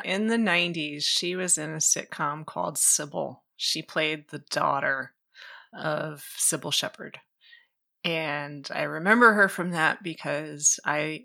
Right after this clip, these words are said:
I, I, a, a young girl, I think I had a crush on her 'cause I just thought she was the most beautiful thing I'd ever seen.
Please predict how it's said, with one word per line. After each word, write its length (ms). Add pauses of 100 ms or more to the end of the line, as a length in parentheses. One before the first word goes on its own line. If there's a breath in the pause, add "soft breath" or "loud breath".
I, 220 (200)
I, 160 (260)
a, 100 (300)
a 80
young 260
girl, 220
I 100
think 240
I 40
had 220
a 60
crush 360
on 120
her 200
'cause 140
I 80
just 240
thought 160
she 160
was 180
the 80
most 240
beautiful 340
thing 260
I'd 100
ever 180
seen. 440